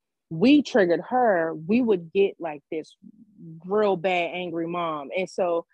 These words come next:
you know, it scared us and put us in, like, this place of, like, walking on eggshells around our mom. And so, you know, as I grew more into, like, understanding psychology and how everything works, you know, and, and me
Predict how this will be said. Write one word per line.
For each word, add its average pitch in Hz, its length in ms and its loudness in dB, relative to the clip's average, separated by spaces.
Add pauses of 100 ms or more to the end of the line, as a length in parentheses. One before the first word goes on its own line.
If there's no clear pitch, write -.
(280)
you 240 140 2
know, 170 480 0 (200)
it 208 160 4
scared 185 460 -2
us 208 220 0
and 180 140 -10
put 190 140 -6
us 196 280 -6
in, 180 200 -10
like, 165 280 -2
this 170 180 -6
place 175 460 -2
of, 165 260 -4
like, 147 300 -8 (320)
walking 190 300 0
on 165 180 -2
eggshells 170 640 0
around 160 260 -2
our 151 160 -4
mom. 170 480 -2
And 185 140 -4
so, 180 380 2 (420)
you 302 120 6
know, 180 460 2
as 220 240 2
I 196 140 2
grew 196 260 0
more 190 340 -4
into, 180 240 -6
like, 165 160 0
understanding 175 560 -6
psychology 165 560 -2
and 160 120 -4
how 165 140 -2
everything 160 680 -2
works, - 640 0 (340)
you 214 140 4
know, 160 400 2
and, 170 240 -4
and 170 220 -4
me 180 420 2